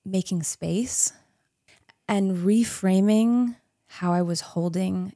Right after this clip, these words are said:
experiences, reframing how I was holding myself started to shift everything. I had a whole past life come up that literally changed my entire physical appearance, where I've shown people pictures of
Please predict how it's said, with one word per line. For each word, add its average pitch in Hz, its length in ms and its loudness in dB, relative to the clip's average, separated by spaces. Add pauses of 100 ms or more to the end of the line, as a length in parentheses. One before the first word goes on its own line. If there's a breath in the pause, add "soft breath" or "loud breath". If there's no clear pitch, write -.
experiences, - 1000 -10
reframing 185 840 -4
how 175 260 -2
I 175 140 0
was 170 540 -4 (760 soft breath)
holding 185 300 2
myself 170 680 -2 (340)
started 180 360 2
to 170 60 2
shift - 380 0
everything. - 680 -4
I 170 40 -4
had 180 160 0
a 165 40 0
whole 185 260 -4
past - 380 -6
life 175 540 -4 (220)
come 208 240 0
up 226 260 0
that - 240 -2
literally 190 500 4
changed 190 520 0
my 175 380 -2
entire 175 380 -2
physical - 380 -6
appearance, - 480 -6
where 180 160 0
I've 175 220 -2 (380 loud breath)
shown 208 200 0
people 190 260 2
pictures 202 460 -2
of 214 240 -4